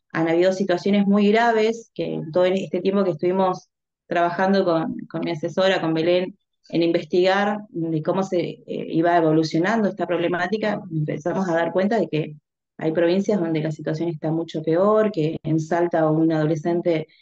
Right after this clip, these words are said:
eh, se suicidó, tomó la drástica decisión de, de, de terminar con su vida porque había embargado totalmente el sueldo de la madre justamente con estos juegos de,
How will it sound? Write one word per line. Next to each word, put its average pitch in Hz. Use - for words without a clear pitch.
eh, 151
se 151
suicidó, 170
tomó 165
la 156
drástica 160
decisión 156
de, 170
de, 156
de 165
terminar 185
con 185
su 180
vida 311
porque 160
había 160
embargado 160
totalmente 170
el 170
sueldo 175
de 165
la 160
madre 180
justamente 202
con 180
estos 160
juegos 175
de, 151